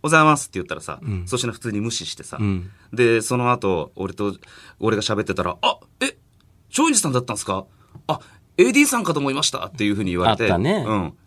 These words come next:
Speaker 1: エーディーさんでも挨拶しろよと思ったけど。
Speaker 2: <laughs> しかもあれね、一個言うと、
Speaker 1: うん。
Speaker 2: 粗品っちは俺に一回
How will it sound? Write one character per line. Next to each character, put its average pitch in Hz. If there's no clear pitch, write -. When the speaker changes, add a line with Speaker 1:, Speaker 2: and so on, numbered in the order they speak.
Speaker 1:
エ 143
ー 170
デ 254
ィ -
ー 254
さ 160
ん 117
で 107
も 98
挨 -
拶 147
し 117
ろ 123
よ 101
と -
思 131
っ -
た 370
け 370
ど。 392
Speaker 2:
<laughs> 285
し -
か 233
も 165
あ 156
れ 165
ね、 165
一 123
個 -
言 123
う 113
と、 120
Speaker 1:
う 104
ん。 98
Speaker 2:
粗 -
品 208
っ 226
ち -
は 113
俺 196
に 208
一 143
回 175